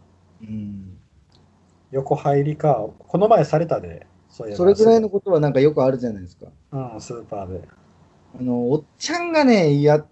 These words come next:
Speaker 1: 平気でやってたわ。しかもマスクせずに、この時期に。
Speaker 2: あー。
Speaker 1: さっと入ってきて、
Speaker 2: うん。
Speaker 1: 「なんぞこいつ」と思って。
Speaker 2: うん。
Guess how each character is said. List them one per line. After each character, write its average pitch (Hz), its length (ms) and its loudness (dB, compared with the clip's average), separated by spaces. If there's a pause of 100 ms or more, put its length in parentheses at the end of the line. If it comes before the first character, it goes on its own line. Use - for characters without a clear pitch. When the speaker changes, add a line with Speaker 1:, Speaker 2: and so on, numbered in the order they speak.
(120)
Speaker 1:
平 190 360 0
気 196 100 -8
で 180 80 -4
や 165 120 4
っ - 20 -6
て - 400 -12
た 139 100 -2
わ。 104 100 -4
し - 120 -18
か 156 100 0
も 123 140 0
マ 127 140 0
ス - 100 -10
ク 131 80 -8
せ 123 160 -8
ず 104 120 -12
に、 92 220 -14
こ 123 140 -8
の 113 100 -2
時 98 120 -14
期 - 80 -16
に。 90 120 -14 (440)
Speaker 2:
あ 127 360 0
ー。 113 40 -10
Speaker 1:
さ 107 180 -6
っ 196 40 -8
と - 60 -20 (280)
入 131 80 -14
っ - 40 -18
て - 140 -20
き - 60 -20
て、 233 140 -6
Speaker 2:
う - 40 -12
ん。 - 40 -20 (520)
Speaker 1:
「な 131 160 -4
ん 165 80 -2
ぞ 311 120 -4
こ 294 200 2
い 170 100 -2
つ」 135 180 -12
と - 80 -8
思 110 140 -6
っ - 20 -10
て。 110 180 -10
Speaker 2:
う 101 40 -6 (640)
ん。 120 160 -4